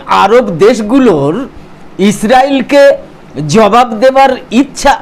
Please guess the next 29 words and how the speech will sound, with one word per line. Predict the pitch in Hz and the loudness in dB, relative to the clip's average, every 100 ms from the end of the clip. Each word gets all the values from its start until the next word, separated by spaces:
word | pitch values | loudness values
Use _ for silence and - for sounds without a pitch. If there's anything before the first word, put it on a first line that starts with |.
| - | -2
আদেও | 185 190 220 269 269 | -2 2 2 2 0
আছে | - 240 - 294 | -2 -4 -2 -4
কি, | 330 302 123 - - - - | -2 -4 -4 -10 -20 -20 -14
আমরা | - 214 233 | -4 0 0
এটা | 170 151 | 0 -2
বলছি। | 120 104 - - - - - - - - | -6 -10 -12 -18 -20 -20 -20 -20 -18 -4
কাতারের | 202 214 220 226 | -2 0 0 0
একটা | 214 214 233 | 0 -2 -4
গর্ব | 185 196 247 233 | 0 0 0 0
ছিল, | 233 202 202 190 - - - - 113 | 0 -2 -2 -4 -8 -20 -20 -18 -6
গর্ব | 139 214 208 | -2 0 0
করে | 214 214 214 | 0 0 0
কাতার | 202 196 214 | -2 0 -2
বলতো, | 185 202 202 220 190 - - - - | 0 0 0 0 -2 -4 -20 -20 -6
"আমরা | 190 208 | -2 0
বিভিন্ন | 175 165 240 247 240 233 226 | 0 0 2 2 2 2 0
সংঘাতের | - 180 180 165 - 233 | 0 -2 0 -2 0 0
মধ্যস্থতা | 196 160 190 196 269 - 254 240 | 0 -4 -4 -2 -2 0 -2 0
করি, | 220 202 202 - - - - - - | -2 -4 -6 -18 -20 -20 -20 -20 -6
কখনো | 220 220 220 208 | -4 0 0 0
বিভিন্ন | 160 208 233 226 226 | 0 2 2 2 2
সংঘাতে | - 190 190 185 220 233 220 - - - - 131 | 0 0 0 0 0 2 0 -2 -20 -20 -8 -2
নিরপেক্ষ | 175 208 220 226 277 - | 2 2 2 0 -2 -2
থাকি, | 262 220 196 196 - - - - - | -2 -2 -4 -8 -12 -20 -20 -16 -2
কখনো | 208 202 214 202 | -2 0 0 2
বা | 196 | 2
শান্তির | 190 - 175 175 208 190 135 | 0 0 -2 0 -2 -2 -2
দূত | 180 233 - | 0 0 -2
হিসাবে | 196 196 196 175 | -2 -2 0 -2